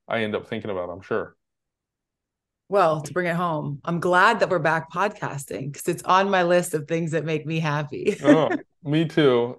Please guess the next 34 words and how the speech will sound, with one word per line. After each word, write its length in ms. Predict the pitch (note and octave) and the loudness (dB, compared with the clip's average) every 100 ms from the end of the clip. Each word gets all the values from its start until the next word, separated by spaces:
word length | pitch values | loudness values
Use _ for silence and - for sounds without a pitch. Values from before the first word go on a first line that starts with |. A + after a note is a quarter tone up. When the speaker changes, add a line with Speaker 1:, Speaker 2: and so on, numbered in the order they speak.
| D#3 | -4
Speaker 1:
believe 280 | C#3 C3+ C3 | 2 4 4
it 60 | B2 | 0
or 120 | A#2+ | 0
not. 380 | A#2+ A2 - _ _ _ _ - | -2 -4 -6 _ _ _ _ 2
Speaker 2:
<laughs> 400 | C4+ - A3 A3+ | 4 6 4 4
Shocking, 760 | - A3 C4+ C4 F#3 D3+ D#3+ | 4 6 6 4 2 2 0
but 400 | E3 F3+ F3 - - F#3 _ _ _ D#4 F#4+ C#4 G#3+ F3 _ _ - | 2 4 4 2 -4 -14 _ _ _ -10 -8 -8 -8 -16 _ _ 0
yeah, 380 | G3 G#3+ D#3+ C#3+ | 2 4 2 0
no, 220 | G3+ A3+ | 2 2
I 180 | F#3+ F#3+ | 4 2
think, 300 | G3+ G3+ G3+ - - | 0 -4 -6 -20 -8
I 120 | F#3 | -2
think 160 | G3 G#3+ | -2 -2
that's 220 | A#3 A#3 | -4 -4
good. 220 | D4+ A3 | -4 -4
I 140 | - E3+ | -4 -2
think 220 | F3+ F3 | -2 -2
intentionality, 960 | F#3 F#3+ A3 A3+ G3+ G3+ G3+ G3 F#3+ | -4 -2 -2 0 2 4 6 6 4
I 100 | - | 2
think 420 | F3 F3 E3+ D#3+ - D3+ C#3+ | -6 -6 -6 -8 -10 -12 -2
being 380 | F#3 F3+ F3+ | 0 0 -2
reflective 600 | D#3 F3+ F3+ F3 F3 F3+ | -2 -2 0 0 0 -2
and 80 | E3 | -2
introspective 680 | D#3+ D#3 E3 C#3+ D#3+ D#3+ D#3+ | -6 -6 -8 -2 -4 -2 -2
about 300 | D#3+ D#3 D3+ | 2 2 4
it, 220 | D#3 D3 - _ _ _ - | 2 2 -4 _ _ _ -6
I 40 | |
think 160 | D#3 D#3 | -4 -2
that 120 | D#3 | -2
happiness 440 | D3 D#3+ D#3 D3+ - | 0 -2 -2 -6 -6
is 180 | E3 C#3 | -6 -6
in 220 | - D3+ | -4 0
our 160 | D3 C#3 | 2 2
hands, 680 | D3 C#3+ D3+ F#3 F#3+ - | 2 2 0 -4 -8 -12